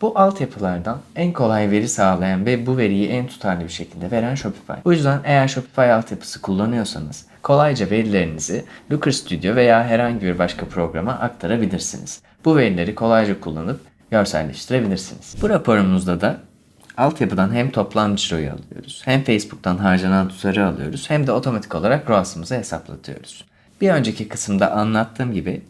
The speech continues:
top-, harcanan tutarı kolayca metrik değiştirerek görebilirsiniz. Bunları yaptıktan sonra ise roas'ımızı hesaplamak için veri kaynaklarını birleştirip, veri kaynaklarını birleştirdikten sonra toplam ciroyu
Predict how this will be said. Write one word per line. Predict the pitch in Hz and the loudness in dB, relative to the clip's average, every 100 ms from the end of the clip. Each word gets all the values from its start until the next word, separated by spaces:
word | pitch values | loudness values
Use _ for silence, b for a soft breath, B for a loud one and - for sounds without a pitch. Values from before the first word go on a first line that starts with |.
| _ | _
top-, | 143 - | -4 0
harcanan | 156 147 135 131 110 | 4 6 6 2 2
tutarı | 104 - 87 - - | -2 -4 -2 -2 -6
kolayca | - 143 104 98 | -2 2 4 2
metrik | 117 117 - | -2 -4 -6
değiştirerek | 101 92 - - 78 123 - | -2 -2 -2 -6 -8 -8 -2
görebilirsiniz. | 98 92 78 - - - - - - | 0 0 -2 -8 -10 -10 -10 -10 -6
Bunları | 165 185 208 | 0 2 4
yaptıktan | 196 - - - 190 | 2 0 -6 -2 0
sonra | - 110 82 | 0 -2 -2
ise | 55 - - - - | -6 -8 -8 -8 2
roas'ımızı | 165 175 - 101 98 | 2 2 0 -2 -2
hesaplamak | 104 - 92 - 127 139 | -4 -4 -4 -2 -2 -2
için | - - 85 | -6 -8 -2
veri | 139 | -2
kaynaklarını | 180 143 101 90 87 85 82 | 2 2 2 0 -4 -4 -4
birleştirip, | 85 76 - - - | -4 -6 -8 -10 -4
veri | 135 185 | -2 2
kaynaklarını | 143 110 101 - 87 90 | 2 2 0 -2 -2 0
birleştirdikten | 95 98 - 92 98 - 123 | 0 0 -2 -4 -6 -4 -4
sonra | 120 87 76 71 - | -2 -6 -6 -8 0
toplam | 143 143 175 165 | 0 4 2 4
ciroyu | 117 95 92 | 0 -2 -2